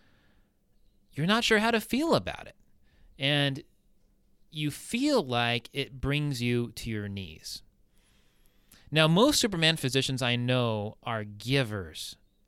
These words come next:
at heart. They're great people. They, they freely and willingly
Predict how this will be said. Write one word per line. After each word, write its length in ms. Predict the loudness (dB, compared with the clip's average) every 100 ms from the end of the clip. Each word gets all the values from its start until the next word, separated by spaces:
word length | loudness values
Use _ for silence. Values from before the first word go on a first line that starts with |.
| -12
at 220 | -12 -10
heart. 420 | -10 -10 -12 -18 -20 _ _ _ _ _ _ _ _ _ _ _ _ _ _ _ _ _ _
They're 100 | -12
great 400 | -6 0 0 2
people. 420 | 0 0 -2 -2
They, 200 | -2 -2
they 140 | -4 -8
freely 880 | -10 -16 -12 -2 0 2 0 -4 -6
and 240 | -8 -6
willingly 580 | -2 -2 -2 -4 -8 -16